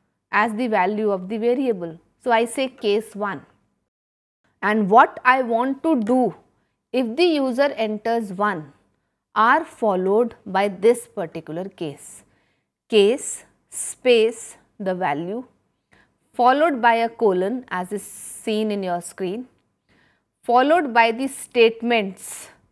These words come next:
that I want to execute if this match comes out to be true. That means if the value entered by the user is this value entered in this case, then these set of statements will be executed.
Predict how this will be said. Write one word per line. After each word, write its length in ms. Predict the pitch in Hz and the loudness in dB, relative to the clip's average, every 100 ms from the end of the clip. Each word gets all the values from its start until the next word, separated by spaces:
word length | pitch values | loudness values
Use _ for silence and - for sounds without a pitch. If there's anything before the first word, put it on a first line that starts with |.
| _ | _
that 340 | - 220 247 - | 2 2 2 -2
I 180 | 220 208 | -4 -2
want 400 | 190 208 247 247 | -2 -2 -2 -4
to 120 | 339 | 0
execute 840 | 277 185 - 190 - 175 180 190 _ _ _ _ | 0 -2 -8 -14 -8 -8 -8 -10 _ _ _ _
if 340 | - 330 - - _ _ | 0 0 -2 -18 _ _
this 460 | 196 202 311 - - | -6 0 0 -2 -6
match 680 | 180 180 185 226 - - - - | -2 0 0 0 -8 -20 -12 0
comes 360 | 214 233 240 - | 0 0 -4 -6
out 300 | 175 190 190 | -4 -4 -6
to 60 | 190 | -10
be 160 | 170 208 | -6 -6
true. 420 | - 208 160 - - | -4 -6 -6 -10 -6
That 260 | 165 151 | -4 -4
means 300 | 180 220 294 294 - | -8 -6 -6 -8 -6
if 200 | 240 - _ - _ | -4 -4 _ -20 _
the 140 | 196 190 | -6 -4
value 640 | 185 185 226 240 311 311 | 0 0 0 0 -2 -2
entered 840 | 214 214 220 - 247 262 269 247 220 | -2 -4 -4 -2 -2 0 -2 -4 -2
by 220 | 185 190 | 0 0
the 160 | 190 180 | -4 -8
user 500 | 160 156 170 214 349 _ _ _ - | -8 -8 -6 -6 -6 _ _ _ -2
is 260 | 285 320 - 208 - | 2 2 -2 -6 2
this 300 | 339 381 - | 4 2 -2
value 580 | 226 208 196 202 247 - | 0 0 0 -2 -6 -4
entered 480 | 214 214 208 247 233 | -4 -4 -4 -4 -4
in 200 | 233 220 | -4 0
this 260 | 247 254 | 0 0
case, 540 | - 240 180 - - - _ _ _ - | 0 2 2 -2 -16 -20 _ _ _ -4
then 320 | 220 311 262 | 0 0 0
these 260 | 226 233 - | -2 -4 -6
set 260 | 190 175 | -8 -8
of 140 | 190 190 | -10 -10
statements 580 | - 147 - 180 175 | -10 -10 -10 -12 -12
will 140 | 170 160 | -12 -10
be 160 | 190 | -8
executed. 800 | 185 180 - 208 - 165 - 117 | -8 -10 -18 -18 -14 -12 -12 -14